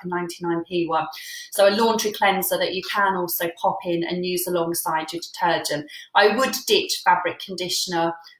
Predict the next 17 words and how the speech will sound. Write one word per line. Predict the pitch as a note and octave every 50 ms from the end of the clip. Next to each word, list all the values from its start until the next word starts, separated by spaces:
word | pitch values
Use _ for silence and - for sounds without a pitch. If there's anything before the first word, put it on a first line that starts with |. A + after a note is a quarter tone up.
| _ -
with | F3+ F3 E3+ -
dog | G#3 G#3 G3+ G3+ -
blankets. | G#3 G3+ G3 F#3+ G3 - - - G#3 G3 F#3 E3 - -
I | F3+ F3+
think | - G3 F#3 E3+ - - - -
that | - - -
they | F#3+ F#3+
don't | F3+ F#3 E3+ E3+ E3+
really | F3 F3 F3
like | F3 F3+ F3+ F#3 F3+ - -
it, | F#3 -
if | - -
I'm | F#3 F#3
honest. | F#3+ F#3+ G3+ G#3 G#3+ G#3+ A3 - - -
And | F3+ F3+ F3+ F3
I | F3 F3 F3
think | - F#3 F3+ E3+